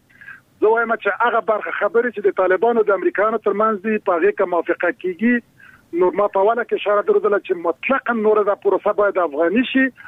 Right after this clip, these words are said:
او افغانان باید د سولې مالکیت په خپل لاس کې ولري، پرته له کوم خارجي مداخلې نه. هیلې، امیدونه ډېر دي. زه امیدوارم چې په دغه څو راتلونکو ورځو کې به د امریکایانو او د طالبانو دغه موافقتنامه هم معلومه شي. تر هغې وروسته باید د موږ ټول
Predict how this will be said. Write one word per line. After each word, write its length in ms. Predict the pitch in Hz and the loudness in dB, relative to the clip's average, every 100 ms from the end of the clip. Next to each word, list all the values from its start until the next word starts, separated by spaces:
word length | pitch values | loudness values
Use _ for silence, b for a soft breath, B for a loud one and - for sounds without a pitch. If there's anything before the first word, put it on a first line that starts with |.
| B - | B -2
او 80 | 185 | 0
افغانان 480 | 185 165 185 220 190 | 0 0 0 2 2
باید 160 | 202 | 0
د 80 | 180 170 | 0 -2
سولې 340 | 214 208 180 | 2 2 2
مالکیت 400 | 180 175 156 214 - | 0 -2 -2 -4 -4
په 80 | - | -8
خپل 180 | 233 240 | -2 0
لاس 120 | 226 - | -2 -2
کې 160 | 233 | 0
ولري، 320 | 220 220 214 208 B B _ - | 2 2 -2 -6 B B _ -4
پرته 240 | 254 269 220 | -2 0 0
له 60 | 202 - | 0 -2
کوم 120 | 208 185 | -2 -2
خارجي 320 | - 185 - 214 | 0 0 0 -2
مداخلې 420 | 185 175 - 190 180 | 0 0 2 2 0
نه. 80 | - B B - - | -4 B B -14 -2
هیلې، 200 | 254 262 240 | 0 2 0
امیدونه 420 | 214 196 180 226 202 | 0 0 0 0 0
ډېر 160 | 233 269 214 | 0 0 0
دي. 80 | 247 | 0
زه 100 | 180 214 | 2 2
امیدوارم 480 | 202 180 233 233 214 | 2 0 0 0 -2
چې 100 | - | -2
په 60 | 196 | 0
دغه 120 | 175 - | 0 0
څو 100 | 220 196 | 2 2
راتلونکو 380 | - 214 214 196 | 0 -4 0 2
ورځو 260 | 233 240 | 2 -2
کې 80 | 240 240 | -2 0
به 40 | 240 B B B _ 185 | 0 B B B _ -2
د 80 | 190 | 0
امریکایانو 520 | 175 175 185 220 220 208 | 0 2 2 2 2 2
او 20 | 175 | 2
د 100 | 180 | 0
طالبانو 480 | 180 180 185 208 208 202 196 | 0 2 2 2 2 0 0
دغه 160 | 185 175 | 0 0
موافقتنامه 640 | 165 170 175 165 170 185 180 | -2 -2 -4 -4 -2 0 0
هم 100 | 220 233 | 0 0
معلومه 280 | 226 226 208 | 0 0 0
شي. 140 | 226 233 B B _ 196 | -2 -6 B B _ -2
تر 100 | 185 | 0
هغې 140 | 160 208 185 | 2 2 2
وروسته 340 | 208 - 190 202 | -2 -2 0 2
باید 260 | 202 - - | 0 -2 -2
د 100 | 320 | -2
موږ 100 | 208 - - | -2 -4 0
ټول 260 | 254 277 | 2 2